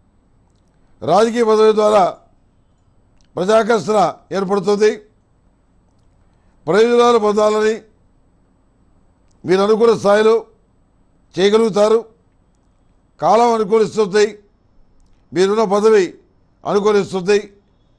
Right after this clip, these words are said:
ఉన్నతాధికారులు, మంచి స్థానంలో ఉన్న రాజకీయ నాయకుల అండదండలు మీకు లభిస్తాయి. ఏది ఏమైనా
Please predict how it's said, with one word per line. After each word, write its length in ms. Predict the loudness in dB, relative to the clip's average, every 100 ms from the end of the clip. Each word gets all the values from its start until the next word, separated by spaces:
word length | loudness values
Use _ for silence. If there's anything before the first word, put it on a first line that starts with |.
| _
ఉన్నతాధికారులు, 840 | -6 -2 0 0 -2 -2 0 -2 -2 _ _ _ _ _ _ _ _ _ _ -6
మంచి 540 | -6 -4 -4 -4 -8 _ _ _ _ _ _ -4
స్థానంలో 480 | 0 2 0 -2
ఉన్న 120 | -2 0
రాజకీయ 380 | 0 0 0
నాయకుల 480 | 0 0 0 0 0 -6 _ _ _ _ _ _ _ _ _ _ _ _ _ -10
అండదండలు 720 | -2 0 0 0 0 0 -4 _ -6
మీకు 160 | -4 0
లభిస్తాయి. 520 | -2 -2 -4 -6 -6 _ _ _ _ _ _ _ _ _ _ _ _ -4
ఏది 240 | 0 2
ఏమైనా 400 | 2 2 -2 -6